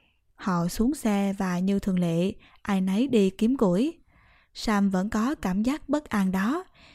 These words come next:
nhưng chàng không cho ai hay cả. Chàng ráng xua đuổi cảm giác ấy đi, nhưng nó vẫn trở lại.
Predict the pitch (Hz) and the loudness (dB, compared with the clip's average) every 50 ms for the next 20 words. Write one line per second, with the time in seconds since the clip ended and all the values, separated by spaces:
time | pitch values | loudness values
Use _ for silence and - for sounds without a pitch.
0 | - _ _ 233 226 214 208 208 214 226 - 202 185 185 185 - - 214 202 202 | -20 _ _ 0 0 2 2 2 0 0 0 -2 0 -2 -2 0 0 2 2 2
1 | 196 220 214 202 202 190 196 202 196 - - 180 170 175 220 302 339 - _ _ | 0 0 0 0 0 0 0 0 -2 0 -2 -2 -2 0 -2 -4 -4 -8 _ _
2 | _ _ - - _ _ _ _ - 202 185 180 175 180 185 196 208 262 330 - | _ _ -20 -20 _ _ _ _ -4 -2 -2 0 0 -2 -2 0 0 -2 -2 0
3 | - 240 208 196 190 180 190 240 262 - - 180 180 196 214 262 285 - - 208 | 2 2 2 4 2 2 2 0 0 -2 -6 -4 -4 -4 -4 -4 -6 -4 -2 -2
4 | 214 277 277 233 220 226 214 202 - _ - _ _ _ - _ _ _ - 233 | 0 2 4 4 4 4 4 0 -4 _ -20 _ _ _ -20 _ _ _ 0 2
5 | 226 220 214 214 226 285 320 - - 196 185 233 247 240 214 185 196 240 262 220 | 4 4 2 2 0 0 -2 0 0 0 0 0 0 0 0 0 0 0 0 0
6 | 180 180 180 185 190 | 0 0 -2 -2 -2